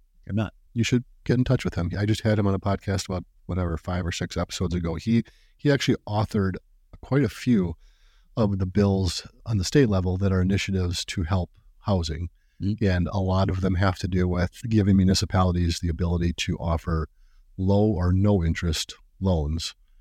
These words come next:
Speaker 2: to increase affo-, affo-, affordability and inventory. So, yeah, I, I'd be very curious. Like, again, it seems like your product is still a baby and you're
Speaker 1: Yeah.
Speaker 2: still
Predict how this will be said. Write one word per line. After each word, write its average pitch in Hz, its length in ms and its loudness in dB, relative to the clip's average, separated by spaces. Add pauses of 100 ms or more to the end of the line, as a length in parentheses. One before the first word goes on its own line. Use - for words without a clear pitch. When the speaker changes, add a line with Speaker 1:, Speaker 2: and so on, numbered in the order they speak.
(240)
Speaker 2:
to 80 160 -2
increase 82 520 0 (320)
affo-, - 400 -6 (340)
affo-, - 520 -8 (160)
affordability 143 640 2 (120)
and 113 140 4
inventory. 87 540 -2
So, 82 320 -10 (340)
yeah, 170 160 2
I, 123 180 -2
I'd 139 160 0
be 135 80 4
very 131 220 6
curious. 110 400 2
Like, 107 100 -2
again, 110 200 0
it 87 80 -4
seems 104 240 0
like 98 120 -2
your 90 100 -2
product 95 360 -2
is 90 80 -6
still 87 220 -6
a 80 40 -6
baby 95 340 -2
and 90 200 -6 (420)
you're - 80 -2
Speaker 1:
Yeah. 202 80 4
Speaker 2:
still 95 220 -2